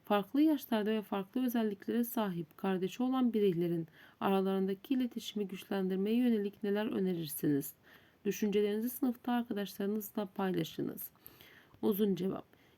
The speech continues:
İster kardeşimiz, ister bir başkası olsun, bütün insanlar birbirinden farklıdır. Farklı duygular ve farklı ilgi alanlarına sahiptirler. Özellikle kişinin yaşları ve özellikleri farklıysa ilgi alanları değişebilir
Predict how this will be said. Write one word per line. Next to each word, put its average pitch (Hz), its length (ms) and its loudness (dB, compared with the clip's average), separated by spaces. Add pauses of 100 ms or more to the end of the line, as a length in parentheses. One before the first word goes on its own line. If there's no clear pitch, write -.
(100)
İster 262 440 -2
kardeşimiz, 196 640 -2
ister 240 400 -2
bir 254 200 -2
başkası 208 480 -6
olsun, 208 420 -2
bütün 214 300 -2
insanlar 196 580 -2
birbirinden 208 560 0
farklıdır. 170 680 -4 (500)
Farklı 214 480 0
duygular 196 480 0
ve 202 100 -2
farklı 208 420 -4
ilgi 240 300 0
alanlarına 208 500 0
sahiptirler. 185 840 -4 (600)
Özellikle 208 640 0
kişinin 240 440 0
yaşları 220 460 0
ve 240 100 0
özellikleri 202 640 -2
farklıysa 208 800 -2 (460)
ilgi 214 320 0
alanları 214 440 0
değişebilir 170 760 -2